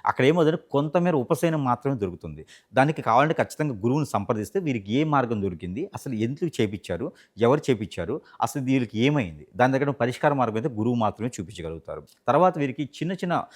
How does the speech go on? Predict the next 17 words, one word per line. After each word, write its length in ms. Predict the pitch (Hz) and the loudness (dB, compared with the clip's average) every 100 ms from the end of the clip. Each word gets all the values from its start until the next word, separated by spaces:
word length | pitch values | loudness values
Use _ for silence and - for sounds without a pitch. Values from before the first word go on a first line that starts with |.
| - - | -18 0
ఆ, 140 | 107 104 | 4 4
ప్రయత్నాలు 540 | - 127 131 143 120 | 6 6 6 0 0
చేసుకోవాలనుకుంటే 600 | 113 - 120 110 104 98 | -2 2 0 0 -2 -2
కనుక 160 | 98 131 | -2 -4
దానికి 640 | 107 107 139 160 127 110 | 0 2 2 0 -2 -2
వీరు 500 | 131 127 131 98 135 - _ - | -2 0 0 -2 -4 -14 _ -4
చిన్న 160 | 170 185 | 2 2
పరిహారాలు 460 | - 117 127 123 - | 2 2 2 2 -2
చేసుకుంటే 280 | 104 104 117 | -6 -4 -4
సరిపోతుంది. 640 | - 95 87 85 82 85 | 0 0 -2 -10 -8 -6
అందులో 320 | 117 135 156 | -4 -2 -4
కార్తీక 380 | 143 113 117 139 | 0 2 2 -2
మాసం 280 | 123 107 98 | -2 -4 -2
కాబట్టి 340 | 92 90 - | -2 -2 -2
ఈ 320 | 110 104 123 | -2 0 -2
కార్తీక 400 | 110 107 123 - | 0 4 2 2
మాసం 240 | 151 131 | -4 -4